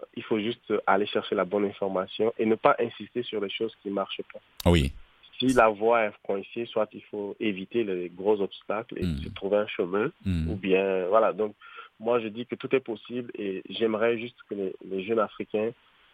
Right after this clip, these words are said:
Speaker 1: ils, ils ne, ils ne, ils, ils, ils ne, ils ne se voient pas par, par des, par des miroirs ou des, des images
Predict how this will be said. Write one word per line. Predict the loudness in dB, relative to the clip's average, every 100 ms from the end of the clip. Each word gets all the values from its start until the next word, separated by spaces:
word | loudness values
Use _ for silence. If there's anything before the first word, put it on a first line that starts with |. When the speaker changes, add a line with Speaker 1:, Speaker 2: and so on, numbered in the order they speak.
| _
Speaker 1:
ils, | 2 2 2 _
ils | 0
ne, | 0 0
ils | -2 2
ne, | 2 2 -2
ils, | -4 -8 -6 -6 -8 _
ils, | -8 -2
ils | 0
ne, | 2
ils | 2 2
ne |
se | 2 0
voient | 2 2 2
pas | -2
par, | -4 -6 -6 -4
par | -4 -2
des, | -2 -4 -6 -12 -14 _
par | -2 0
des | 0
miroirs | 0 0 2 4 4 2 -2
ou | -8
des, | -8 -12 -12
des | -10
images | -8 0 0 0 -4